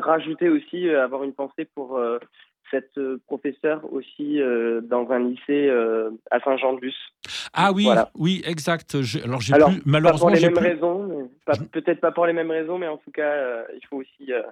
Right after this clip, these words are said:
Speaker 2: Oui, oui.
Speaker 1: en parler.
Speaker 2: Non,
Speaker 1: Voilà.
Speaker 2: non, mais c'est exact. Mais j'ai, malheureusement, j'ai, j'ai plus son nom, mais c'est vrai que je, je
Speaker 1: Euh, moi non plus, j'ai oublié,
Speaker 2: Non,
Speaker 1: mais,
Speaker 2: mais
Speaker 1: euh,
Speaker 2: on a une
Speaker 1: voilà.
Speaker 2: pensée, voilà. On a, on a une pensée pour tro-, ces trois profs, bah, qui sont morts, euh, bah, pour, pour, pour, pour des conneries, on va dire, hein, parce que là, franchement,
Speaker 1: Ouais.
Speaker 2: euh,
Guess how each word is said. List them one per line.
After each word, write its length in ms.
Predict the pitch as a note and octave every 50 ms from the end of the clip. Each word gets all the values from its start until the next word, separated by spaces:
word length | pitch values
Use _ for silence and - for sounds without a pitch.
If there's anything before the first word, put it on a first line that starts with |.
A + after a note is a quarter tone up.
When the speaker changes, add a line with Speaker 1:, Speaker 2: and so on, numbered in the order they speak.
| - _ _
Speaker 2:
Oui, 160 | B3 F3 F3+
oui. 160 | F3+ F3 E3+ E3
Speaker 1:
en 120 | C#3 C3+
parler. 300 | - D3 B2+ C3+ C#3 C3+
Speaker 2:
Non, 360 | B2+ - _ _ _ - C#3+
Speaker 1:
Voilà. 80 | C#3+ D3+
Speaker 2:
non, 100 | D#3 D#3
mais 360 | D#3 C#3+ C#3 C#3 C#3 C#3 C3+
c'est 220 | B2 - C#3+ C#3+ -
exact. 240 | D3+ C3 D#3 D3+ D3
Mais 100 | D3+ C#3+
j'ai, 140 | B2 D#3+ D3
malheureusement, 440 | C3+ D#3 E3+ E3 D3+ D3+ E3+ G#3+
j'ai, 140 | G3 D3+ E3+ - -
j'ai 180 | C#3 G#2+ D3
plus 180 | C#3 - G#3 G#3+
son 140 | F#3+ F#3 E3+
nom, 140 | D#3+ F#3 G#3
mais 120 | F#3 D#3+
c'est 140 | C#3 - D#3+
vrai 180 | D3 D#3+ F#3
que 60 | D#3+ C#3
je, 500 | A#2 C3 C3 B2+ B2+ A#2+ A#2 A#2+ A#2 A2
je 140 | G#2+ G#2+
Speaker 1:
Euh, 40 | C3+
moi 120 | C#3 D3+ E3
non 120 | E3 D#3
plus, 220 | D#3 - E3+ D#3+ D3+
j'ai 120 | D#3+ D#3 D3
oublié, 220 | C#3+ C#3+ D3 C#3+
Speaker 2:
Non, 120 | D3+ E3 E3 E3
Speaker 1:
mais, 240 | E3 D#3 D3 C#3+ C3+ C3+
Speaker 2:
mais 80 | D3
Speaker 1:
euh, 60 | D3+
Speaker 2:
on 60 | D#3+ E3
a 80 | D#3+
une 60 | E3
Speaker 1:
voilà. 80 | E3 C3
Speaker 2:
pensée, 320 | - E3 D#3+ - - E3
voilà. 300 | D3+ D3 C#3 B2 A2 A2 A2+ G#2+ -
On 140 | - C#3 C#3
a, 100 | D3 -
on 60 | C#3
a 80 | D3 D#3+
une 60 | D#3+
pensée 300 | - E3 D#3 - - F3
pour 200 | D#3+ - C3+ B2
tro-, 180 | - - - D3
ces 140 | - - C3+
trois 220 | - - D#3+ D3
profs, 240 | - - D#3 D#3 - - - - - - - -
bah, 100 | - A#2+ B2
qui 100 | - D3
sont 180 | - - C#3
morts, 380 | B2+ C3+ C#3+ C#3+ C3+ A2+ A2 A2
euh, 20 |
bah, 140 | G#2+ A2+ G#2+
pour, 220 | G2+ - B2 G2+
pour, 280 | - - - F#2+ F#2+ F#2+
pour, 300 | - - A#2 F#2+ F#2+ G2
pour 180 | F#2 - A#2 G#2
des 120 | G2+ F#2+
conneries, 340 | - - A2 G2 G2 C#3 D3
on 80 | B2
va 100 | G2+ G2+
dire, 220 | G2+ A#2 D3 D3 G#2+
hein, 120 | G2 -
parce 180 | A#2+ A2 G2 -
que 100 | - G2+
là, 160 | G2 A2+ A#2
franchement, 560 | - - A2+ A2 C#3 C3+ B2 A2+ A#2 A#2+ A#2
Speaker 1:
Ouais. 80 | G#2+ F#2+
Speaker 2:
euh, 60 | F#2